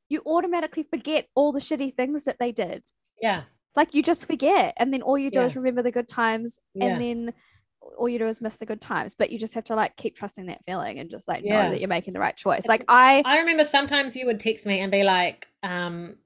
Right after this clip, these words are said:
Speaker 2: "Watch the," are you, I remember the exact words
Speaker 1: Yeah.
Speaker 2: because I thought that you were gonna be in this relationship forever.
Speaker 1: Yeah.
Speaker 2: And I remember you texted me, and the, I remember the exact text, it was,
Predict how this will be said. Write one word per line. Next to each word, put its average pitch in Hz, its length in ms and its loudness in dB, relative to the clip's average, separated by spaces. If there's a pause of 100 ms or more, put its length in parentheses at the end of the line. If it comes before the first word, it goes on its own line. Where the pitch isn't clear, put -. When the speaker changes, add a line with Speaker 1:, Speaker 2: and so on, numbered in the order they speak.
(120)
Speaker 2:
"Watch - 380 -4
the," 196 100 -8 (160)
are 220 80 -2
you, 214 260 -2
I 208 100 -2
remember 254 220 0
the 226 120 0
exact 202 400 0
words 220 260 4
Speaker 1:
Yeah. 269 80 4
Speaker 2:
because 190 140 -2
I 202 120 2
thought 208 240 -4
that 175 120 -6
you 190 100 -2
were 190 60 -2
gonna 190 140 -2
be 190 80 -2
in 185 80 0
this 180 140 -6
relationship 165 380 -6
forever. 160 420 -10 (260)
Speaker 1:
Yeah. 254 220 2
Speaker 2:
And 214 120 2
I 208 100 4
remember 220 260 4
you 208 140 2
texted 220 420 -4
me, 190 220 2
and 196 160 0
the, 196 80 2
I 196 60 0
remember 214 220 4
the 208 100 4
exact 190 460 -2
text, 220 280 -2
it 196 80 -2
was, 175 220 -2